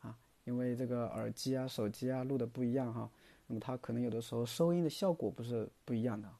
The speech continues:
啊，所以大家呢千万不要睡前听啊，我怕吓醒啊。好的，我们来分析一下这个句子啊。首先，듣다啊，듣다啊，它是听的意思啊，听啊，듣다。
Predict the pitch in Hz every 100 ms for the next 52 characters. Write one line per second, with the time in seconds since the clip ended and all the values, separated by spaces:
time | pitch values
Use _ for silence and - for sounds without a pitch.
0 | _ - - - - - - 120 135 135
1 | 127 123 120 113 110 127 120 110 110 139
2 | - 104 101 107 110 110 98 101 110 135
3 | 113 - - _ - - _ _ - -
4 | - - - - - - 185 202 185 170
5 | - 226 226 220 208 202 190 180 151 107
6 | 82 - 139 196 202 190 - _ _ _
7 | _ - 135 _ - 135 117 - _ -
8 | - 120 - _ _ _ - 147 - _
9 | _ - 143 117 123 _ - 110 - -
10 | 147 147 - - 233 233 - 101 - -
11 | - _ - - - 196 196 196 - -
12 | - - 120 - - 117